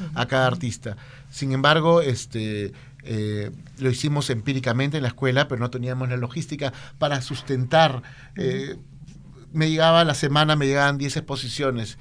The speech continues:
Speaker 2: Ujú.
Speaker 1: y mi, mi camarógrafo era un estudiante, y
Speaker 2: Claro.
Speaker 1: mi, mi luminotécnico otro estudiante, entonces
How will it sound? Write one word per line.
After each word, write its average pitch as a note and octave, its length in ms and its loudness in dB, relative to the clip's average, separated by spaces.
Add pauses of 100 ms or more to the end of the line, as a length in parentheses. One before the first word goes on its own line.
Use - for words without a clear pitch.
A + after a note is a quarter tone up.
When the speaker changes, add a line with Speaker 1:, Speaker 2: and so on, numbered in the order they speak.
(140)
Speaker 2:
Ujú. F3+ 200 -6
Speaker 1:
y B2+ 120 -2
mi, C3 220 -2
mi B2+ 120 -4
camarógrafo C3 600 0
era C#3+ 60 -2
un C3+ 60 -6
estudiante, C#3 680 -2
y C#3 240 -2
Speaker 2:
Claro. F3 260 0
Speaker 1:
mi, E3 80 -4
mi - 100 -8
luminotécnico C#3 640 -2
otro C3+ 200 -4
estudiante, C#3 360 -4
entonces B2+ 340 -8